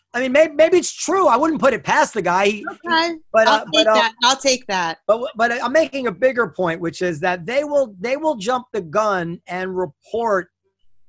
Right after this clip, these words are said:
Speaker 1: a, a very damaging story about him on Sl-,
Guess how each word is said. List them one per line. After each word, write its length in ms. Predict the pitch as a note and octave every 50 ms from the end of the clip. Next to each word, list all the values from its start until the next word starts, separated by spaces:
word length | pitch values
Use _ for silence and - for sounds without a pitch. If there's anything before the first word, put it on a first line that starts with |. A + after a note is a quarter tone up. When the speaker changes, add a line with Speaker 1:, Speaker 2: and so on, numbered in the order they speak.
| -
Speaker 1:
a, 200 | F3 F3 F3 E3+ - - -
a 160 | F3+ F3 F3
very 640 | D3+ D3 A3+ C4+ C#4+ C#4+ C4 A#3+ A3 G#3 G3+ A3+ _ _ _ B2
damaging 520 | - G3 G#3 G#3+ G#3+ G#3+ F#3+ D3+ F#3 F3+ C#3+
story 640 | - - - G#3 G#3 G3+ G3 F#3+ F#3 E3+ E3 E3 - _ _ _ -
about 480 | D#3 C3 - F3 F3+ F3+ F3 D#3+ D3
him 260 | C3+ A#2 G#2+ G#2 G2+ - _ _ _ _ _ _ _ _ _ _ _ _ - - - -
on 240 | E3 F3 E3+ E3+ E3+
Sl-, 320 | F3 - - - - C4